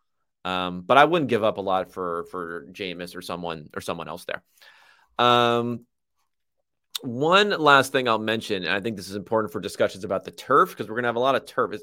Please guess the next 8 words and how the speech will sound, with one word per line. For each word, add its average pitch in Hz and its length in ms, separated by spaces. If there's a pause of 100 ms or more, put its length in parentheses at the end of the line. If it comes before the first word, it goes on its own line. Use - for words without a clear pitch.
turf - 280
talk - 320 (680)
is 107 120
gonna 117 180
be 107 280
the 95 120
talk 101 460 (140)
of 95 540